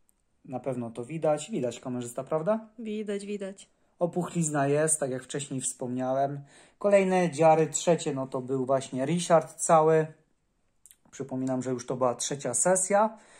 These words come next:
Speaker 1: Na czwartej sesji miałem potem robione, e, tego i tego.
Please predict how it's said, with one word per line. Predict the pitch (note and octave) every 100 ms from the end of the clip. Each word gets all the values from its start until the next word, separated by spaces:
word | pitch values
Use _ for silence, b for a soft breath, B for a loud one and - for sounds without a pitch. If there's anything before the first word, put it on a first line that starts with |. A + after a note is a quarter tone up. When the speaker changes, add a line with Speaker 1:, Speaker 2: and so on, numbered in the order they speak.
| B B
Speaker 1:
Na | G#3
czwartej | G#3 G#3 - F3+
sesji | - F3 E3 -
miałem | D3 D3 C#3+ C#3+ C3+ B2+
potem | A#2+ D3 C#3 C#3+
robione, | C3+ C3+ C3+ C3 B2+ - b b b b b b -
e, | C3+ C3 B2 A#2+ A#2 A2+ -
tego | F3 E3+ D3 C3+ C3
i | - C#3
tego. | F#3+ G3 G#3+ G#3+